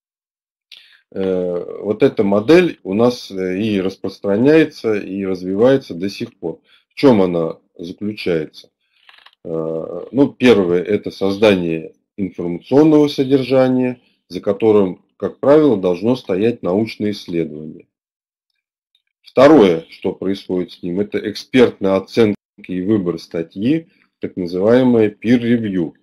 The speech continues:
то есть, э, рецензирование. Э, вот с ростом качества журналов, э, вот этот критерий становится ключевым. Статья должна анонимно рецензироваться.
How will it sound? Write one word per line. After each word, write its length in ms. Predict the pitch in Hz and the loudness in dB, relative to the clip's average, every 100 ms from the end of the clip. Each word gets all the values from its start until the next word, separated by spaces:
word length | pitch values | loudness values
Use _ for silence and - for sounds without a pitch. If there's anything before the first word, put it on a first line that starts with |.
| _ | _
то 140 | - 95 | -8 -6
есть, 280 | 110 - 101 | -6 -8 -8
э, 300 | 92 92 90 | -6 -4 -4
рецензирование. 960 | 101 - 117 104 95 78 76 78 82 _ _ _ _ _ | -6 -2 -2 -2 -4 -4 -10 -12 -20 _ _ _ _ _
Э, 440 | 90 85 82 82 82 | -10 -6 -6 -8 -8
вот 220 | 90 90 | -8 -6
с 60 | - | 2
ростом 340 | 110 107 95 | 2 2 -4
качества 640 | - 143 165 - - 143 139 | 2 4 4 0 -6 0 0
журналов, 640 | 139 139 139 139 135 131 - 123 | 2 2 4 6 4 0 -6 -4
э, 40 | |
вот 400 | 117 113 101 101 | 0 2 0 0
этот 260 | 110 101 - | -2 -2 -10
критерий 460 | 92 - 143 147 | -14 -4 -2 0
становится 760 | 123 - 92 113 127 - 104 101 _ _ _ | -2 -6 -4 -2 -2 -4 -6 -6 _ _ _
ключевым. 640 | 101 104 - 117 87 76 - _ _ _ _ | -6 -4 -2 -2 -2 -4 -10 _ _ _ _
Статья 400 | - 87 117 123 | -12 -4 0 0
должна 460 | 101 90 95 110 | 0 -2 0 2
анонимно 500 | 104 92 92 117 123 | 2 0 0 2 2
рецензироваться. 960 | 92 90 - 95 85 82 76 78 _ _ | 0 -4 -8 -8 -6 -8 -8 -14 _ _